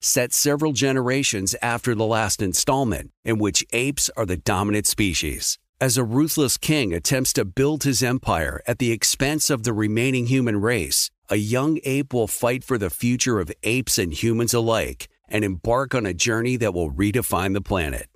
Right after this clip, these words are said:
Kingdom of the Planet of the Apes. Enter the kingdom in imax, now playing and in theaters everywhere.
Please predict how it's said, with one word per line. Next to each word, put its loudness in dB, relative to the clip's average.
Kingdom 2
of 0
the 0
Planet 0
of 0
the 2
Apes. -4
Enter 2
the 0
kingdom 0
in 0
imax, 0
now 0
playing -2
and 0
in -4
theaters 0
everywhere. -2